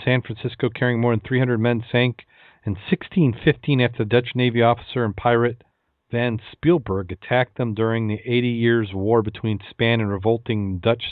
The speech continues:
subjects. After Peru, uh, Van Spieldenbergen sailed north and launched attacks in Mexico and later the Philippines.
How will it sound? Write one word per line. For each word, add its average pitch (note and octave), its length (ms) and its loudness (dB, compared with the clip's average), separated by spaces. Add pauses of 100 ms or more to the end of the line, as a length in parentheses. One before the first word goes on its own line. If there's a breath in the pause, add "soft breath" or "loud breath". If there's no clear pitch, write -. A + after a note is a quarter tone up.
subjects. - 460 -4 (160)
After A2 260 -6
Peru, A#2+ 760 0 (200)
uh, G2+ 200 -4
Van A2 400 0 (300)
Spieldenbergen B2 1000 0 (280)
sailed A#2 240 4
north B2 280 4 (100)
and G2+ 260 -4
launched A#2+ 360 -2
attacks A#2 440 0
in G2 80 -4
Mexico A#2 380 -4
and G#2+ 100 -2
later A2 240 0
the G2 140 -4
Philippines. F2+ 520 -6